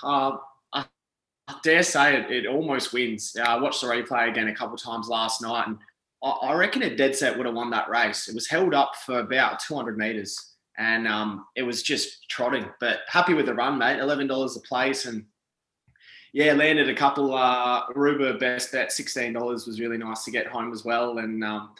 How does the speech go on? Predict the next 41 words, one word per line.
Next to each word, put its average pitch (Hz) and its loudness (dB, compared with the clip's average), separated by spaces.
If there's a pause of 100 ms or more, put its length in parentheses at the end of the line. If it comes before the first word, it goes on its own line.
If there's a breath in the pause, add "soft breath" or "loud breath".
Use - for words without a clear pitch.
(220 soft breath)
yeah, 175 6
it - 8
was 139 2
a 135 0
really 156 8
good 135 0
Saturday. 131 2
Things 135 -4
fell 135 -4
into 123 -4
place. 127 0
I - -14
think 127 -6
it - -8
was, 117 -6
uh, - -6 (320)
nine 131 -2
or 120 -4
ten 131 -4
winners 127 -4
from 113 -10 (420 soft breath)
sixteen 139 0
or 127 -2
seventeen 135 0
races. 127 0
So 117 0 (640 soft breath)
all 165 6
went 160 4
well, 165 4
mate. 185 2
See 190 0
if 180 0
we 170 -2
can 160 -2
back 160 2
it 151 2
up. 165 2
Um, 143 0
I've 143 0
gone 151 2
down 139 2